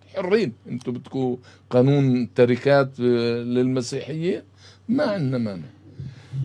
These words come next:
عملنا بتكليف من سيادة بطرك ال-، الروم ال-، الأرثوذكس بالقدس لوضع قانون إرث للكنيسة الأرثوذكسية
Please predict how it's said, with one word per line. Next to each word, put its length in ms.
عملنا 640
بتكليف 960
من 420
سيادة 580
بطرك 640
ال-، 220
الروم 600
ال-، 80
الأرثوذكس 800
بالقدس 600
لوضع 460
قانون 640
إرث 380
للكنيسة 680
الأرثوذكسية 960